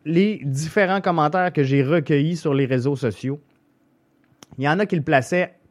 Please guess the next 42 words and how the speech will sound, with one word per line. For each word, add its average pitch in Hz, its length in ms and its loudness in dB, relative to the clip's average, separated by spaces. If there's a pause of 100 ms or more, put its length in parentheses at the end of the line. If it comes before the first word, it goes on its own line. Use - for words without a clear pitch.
(160)
complètement 165 680 -2
en 135 160 -2
dehors 135 300 2
du 135 120 -2
line-up 127 440 0 (440)
et 151 60 -2
il 180 60 0
y 208 60 2
en 220 120 2
a 262 60 -2
qui 240 400 -2
faisaient 202 320 0
juste 233 220 -4
l'interverser 220 1080 0 (340)
avec 170 540 0
Wanyama 151 760 2 (280)
en, 147 120 2
en, 151 380 2
en 143 400 2
sous - 240 -4
prétexte 147 640 -4
finalement 135 560 -4
que, 165 120 -2
euh, 139 300 0
Wanyama 143 540 0
était 139 120 -2
beaucoup 208 300 0
mieux 220 420 2
une 170 180 2
coche 220 360 0
en 170 140 4
haut 196 140 4
de - 40 -6
Samuel 156 420 2
Piette 147 340 -2 (120)
parce 127 200 -6
qu'il 165 360 0
avait 143 220 2
le 151 140 2
réflexe 170 580 -4
offensif 156 640 -2
peut-être 170 380 -2